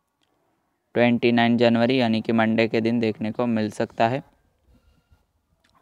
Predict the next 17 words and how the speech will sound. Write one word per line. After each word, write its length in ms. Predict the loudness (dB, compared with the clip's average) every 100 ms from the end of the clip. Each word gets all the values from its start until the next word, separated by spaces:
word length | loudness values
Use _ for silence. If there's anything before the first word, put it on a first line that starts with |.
| _ -12
तो 60 |
वीडियो 340 | -4 0 2 2
को 180 | 2
एंड 300 | 2 2 0 2
तक 140 | 0
देखना। 340 | 0 0 0 -2
स्टॉक 320 | 0 2 2
देख 200 | 0 -4
सकते 320 | -4 -8 -2
हो 100 | -4 -4 -18 _ _ _
कंटिन्यूअसली 840 | -2 -2 2 2 4 2 0 0 4
रैली 300 | 4 4 2
कर 200 | 0 0
रहा 140 | 0
है, 60 | 0
यहाँ 120 | -4
से 160 | -2